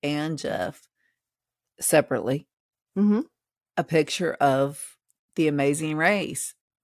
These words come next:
Speaker 1: party
Speaker 2: Yeah.
Speaker 1: that I did that we talked about in here before.
Speaker 2: Yeah.
Speaker 1: So th-, it was, like, eleven years ago. Like, today we had, like, I was getting ready for that party. So it's just crazy to me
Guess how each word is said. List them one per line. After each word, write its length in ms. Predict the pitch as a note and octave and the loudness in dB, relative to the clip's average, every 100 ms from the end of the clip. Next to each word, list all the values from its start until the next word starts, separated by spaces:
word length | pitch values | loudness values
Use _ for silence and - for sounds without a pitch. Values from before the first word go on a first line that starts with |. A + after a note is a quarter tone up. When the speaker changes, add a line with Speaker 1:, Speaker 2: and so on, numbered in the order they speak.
| _ _ _ _ _ _ - | _ _ _ _ _ _ -4
Speaker 1:
party 280 | - D3+ C#3+ | 2 2 2
Speaker 2:
Yeah. 160 | G#3 B2+ | 2 2
Speaker 1:
that 40 | C3+ | 0
I 60 | |
did 320 | C#3+ C#3 C#3+ D3+ | -2 -2 -2 -2
that 120 | C#3 | -2
we 120 | D3+ | -4
talked 260 | D3+ C#3 - | -2 -4 -2
about 160 | C#3 C3 | -4 -4
in 60 | |
here 160 | C#3 C3 | -6 -6
before. 560 | C3+ - C4 D3 A2+ - _ - _ | -8 -6 -2 -2 -2 -6 _ -20 _
Speaker 2:
Yeah. 120 | D#4 F4+ | 0 4
Speaker 1:
So 260 | D#3+ D3+ - _ _ _ D#3 | 4 2 -2 _ _ _ 0
th-, 120 | E3+ | 2
it 40 | F3+ | 2
was, 260 | E3+ - - | 0 -6 -4
like, 200 | D#3+ D3 | -4 -4
eleven 560 | D#3+ D3+ D#3+ F3+ G3+ F#3+ | -6 0 2 2 2 0
years 340 | F3 E3+ F3+ F#3+ | -2 -2 -4 -4
ago. 680 | E3+ E3 D#3+ D#3+ D#3+ - _ _ _ _ | 0 2 2 0 -2 -6 _ _ _ _
Like, 220 | E3 E3 - | -2 -2 -2
today 340 | F3 E3+ D#3 | 2 4 4
we 220 | D3 D3+ | 2 0
had, 180 | E3 B2+ | -2 -2
like, 240 | C3+ C3+ - _ - _ _ | -4 -6 -12 _ -20 _ _
I 80 | D#3 | 0
was 180 | D3 C#3 | 0 -2
getting 260 | D#3 D#3 C#3 | -2 -2 0
ready 220 | C3+ C#3 | -2 -2
for 140 | - B2+ | -4 0
that 180 | A2+ - | 0 0
party. 360 | C#3+ A2 F#2 | -2 -2 -6
So 180 | - D3 | -8 -2
it's 200 | F#3 - | -2 -2
just 200 | - D#4+ - | -8 -8 -8
crazy 440 | E3 C#3+ C#3 C#3 | -2 0 0 -2
to 80 | C3+ | -2
me 460 | C#3 C3 B2+ B2+ | -2 -2 -2 -6